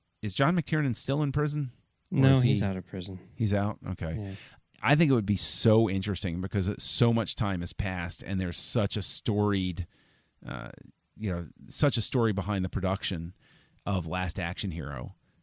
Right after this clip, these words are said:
Speaker 1: I'd
Speaker 2: Oh.
Speaker 1: love to see McTiernan go back and, like, fix it.
Speaker 2: That's not the movie I was <laughs> thinking you were gonna say.
Speaker 1: Oh, what movie did you think?
Speaker 2: Rollerball.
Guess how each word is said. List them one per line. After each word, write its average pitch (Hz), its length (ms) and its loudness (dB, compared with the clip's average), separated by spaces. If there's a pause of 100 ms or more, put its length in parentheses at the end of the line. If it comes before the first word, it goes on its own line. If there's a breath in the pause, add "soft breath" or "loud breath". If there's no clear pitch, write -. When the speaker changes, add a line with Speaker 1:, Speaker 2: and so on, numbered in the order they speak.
(100)
Speaker 1:
I'd 98 220 2
Speaker 2:
Oh. 95 40 0
Speaker 1:
love 92 180 6
to 85 80 -4
see 110 200 2
McTiernan 92 580 0
go 85 160 -2
back 82 460 -6
and, 90 200 -4
like, 80 380 -6 (680)
fix - 280 -2
it. - 120 -6 (580)
Speaker 2:
That's 117 320 4
not 113 220 -2
the 110 80 -2
movie 104 340 -2
I 113 120 -8
was 107 220 -4
<laughs> - 40 -8
thinking 127 440 -2
you 117 120 0
were 110 120 -6
gonna 107 220 -4
say. 107 380 -4 (260 loud breath)
Speaker 1:
Oh, 135 160 12
what 120 300 8
movie 117 180 8
did 104 160 0
you 113 100 4
think? 85 340 0 (180)
Speaker 2:
Rollerball. 104 800 0